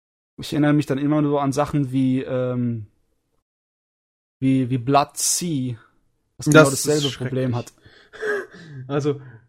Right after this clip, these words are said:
Speaker 2: also das Ding ist schrecklich.
Speaker 1: Ja, das, das haben sie leider echt vergeigt.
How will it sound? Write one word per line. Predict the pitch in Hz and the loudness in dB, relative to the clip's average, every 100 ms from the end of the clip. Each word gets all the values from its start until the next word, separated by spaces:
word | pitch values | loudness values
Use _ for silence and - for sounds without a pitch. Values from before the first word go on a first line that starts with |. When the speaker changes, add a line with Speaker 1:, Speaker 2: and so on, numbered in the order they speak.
| _ | _
Speaker 2:
also | 139 143 131 | 0 0 0
das | 135 131 | -4 -4
Ding | 123 | -8
ist | - - | -8 -12
schrecklich. | - - - - - - - _ | -12 -12 -10 -10 -10 -14 -16 _
Speaker 1:
Ja, | - 135 127 120 | 0 2 2 0
das, | 123 - - | -4 -6 -6
das | 135 - - - - | -8 -10 -16 -20 -12
haben | - 147 | -2 2
sie | 135 | 4
leider | 131 127 | 2 2
echt | 131 - | 0 -4
vergeigt. | - 123 131 127 123 - - | -6 -2 0 0 -2 -6 -16